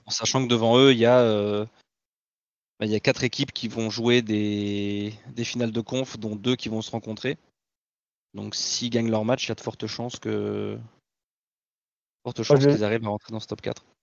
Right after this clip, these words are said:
Speaker 2: je les ferai même passer devant Cincinnati, mais c'est un autre débat. Ryan, <laughs> euh,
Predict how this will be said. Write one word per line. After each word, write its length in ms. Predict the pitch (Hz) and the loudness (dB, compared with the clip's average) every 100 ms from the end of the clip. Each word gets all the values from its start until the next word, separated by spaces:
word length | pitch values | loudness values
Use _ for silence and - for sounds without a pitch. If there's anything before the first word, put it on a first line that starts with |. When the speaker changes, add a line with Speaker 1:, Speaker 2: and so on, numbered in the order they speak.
| _ _ | _ _
Speaker 2:
je 160 | 120 120 | -8 0
les 80 | 123 | 0
ferai 180 | - | 2
même 180 | 127 131 | 2 4
passer 280 | 131 131 143 | 4 4 4
devant 240 | 117 123 | 0 0
Cincinnati, 640 | 117 123 117 123 120 117 151 | 0 -2 -6 -4 -4 -4 -6
mais 100 | 127 | -6
c'est 140 | - | -2
un 100 | 123 | 0
autre 120 | 131 | 2
débat. 360 | 120 113 110 - _ - - _ | 4 4 4 2 _ -20 -20 _
Ryan, 400 | - 123 151 156 123 - | 4 8 10 8 4 -4
<laughs> 200 | _ _ | _ _
euh, 560 | 127 120 120 117 117 120 | 4 8 8 8 6 2